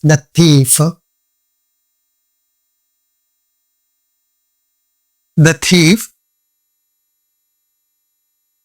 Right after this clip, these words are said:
will be arrested. The thief will be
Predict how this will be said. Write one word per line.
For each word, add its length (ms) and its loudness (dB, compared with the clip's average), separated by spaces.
will 340 6
be 180 4
arrested. 720 0
The 140 2
thief 440 -2
will 240 4
be 180 2